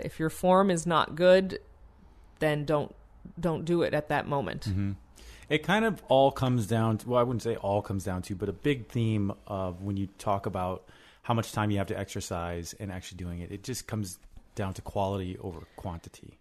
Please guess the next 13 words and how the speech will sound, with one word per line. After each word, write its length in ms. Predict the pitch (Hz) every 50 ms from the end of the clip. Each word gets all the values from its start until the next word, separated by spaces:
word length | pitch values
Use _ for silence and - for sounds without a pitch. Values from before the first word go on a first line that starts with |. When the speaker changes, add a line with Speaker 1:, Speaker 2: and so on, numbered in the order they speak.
| _ -
Speaker 1:
Yes. 360 | 247 294 - - - - -
Speaker 2:
Quality 420 | - 120 113 113 110 104 104 104
of 100 | 98 87
your 80 | 95 92
workout 500 | 92 95 90 87 - 101 87 85 90 - -
is 80 | 175 170
probably 180 | 170 165 170 170 214
Speaker 1:
Definitely. 400 | 202 165 160 110 104 104 - 151
Speaker 2:
the 60 | 151
most 180 | - - 180 160
important 400 | 98 85 95 101 92 90 90 80
thing 260 | - 90 90 92 90
than 240 | 85 90 90 87